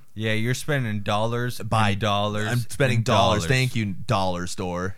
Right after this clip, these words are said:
Speaker 2: You're wondrous.
Speaker 1: Hey, if you're gonna do it, do it right.
Speaker 2: Hey, and if you guys are interested in the Not Scary Farm, uh, tickets that were just the passes for nothing but Not Scary Farm, which you only got about, what, two weeks left,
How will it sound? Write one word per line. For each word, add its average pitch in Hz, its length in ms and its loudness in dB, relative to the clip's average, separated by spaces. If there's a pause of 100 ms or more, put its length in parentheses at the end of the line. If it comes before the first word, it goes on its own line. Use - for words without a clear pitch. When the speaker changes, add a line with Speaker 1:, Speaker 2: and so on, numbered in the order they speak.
(100)
Speaker 2:
You're 107 200 -2
wondrous. 90 560 -2 (1300)
Speaker 1:
Hey, 95 300 -2 (1200)
if - 80 -12
you're 101 80 -6
gonna 120 220 2
do 120 260 2
it, 127 240 -2
do 101 180 2
it 101 60 -2
right. 95 380 -2
Speaker 2:
Hey, 214 200 4
and 185 120 2
if 180 160 0
you 196 40 -2
guys 196 300 2
are 190 80 0
interested 175 460 -2
in 156 100 2
the 139 60 0
Not 147 220 0
Scary 139 440 4
Farm, 113 480 2
uh, 92 220 0
tickets 113 460 -2
that 98 140 -2
were 95 120 -4
just 107 220 -6
the 110 100 -2
passes 113 540 0
for 107 180 -2
nothing 107 340 -2
but 110 220 0
Not 104 180 -2
Scary 113 220 0
Farm, 101 180 -4
which 98 300 -6 (260)
you 120 80 -4
only 104 140 -2
got 98 180 0
about, 90 160 -4
what, 87 160 -4
two - 140 -2
weeks 101 240 -4
left, 104 320 0